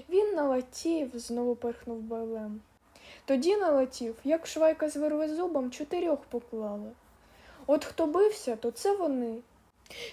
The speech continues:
«Та хіба ж там розбереш, коли все закрутилося так, що й не втямиш, у який бік кидатися?» —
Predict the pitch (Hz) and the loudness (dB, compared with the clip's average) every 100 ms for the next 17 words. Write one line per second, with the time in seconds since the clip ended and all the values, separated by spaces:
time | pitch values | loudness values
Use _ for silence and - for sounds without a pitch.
0 | - 277 330 349 370 - 359 339 339 302 | 0 2 4 4 4 2 -2 0 0 2
1 | 330 359 349 - - 277 285 - 277 277 | 2 2 -2 -6 -2 0 0 0 0 0
2 | 277 285 269 285 285 - 302 349 349 - | 0 -2 -2 0 0 -4 -4 -4 -4 -6
3 | 311 311 285 - 240 226 220 - - - | -4 -4 -4 -4 -4 -4 -12 -18 -20 -8
4 | 254 254 254 254 226 285 285 - 254 220 | 0 0 0 -2 -2 -2 -2 -4 -2 -2
5 | 214 214 214 - 202 | -2 -4 -12 -14 -18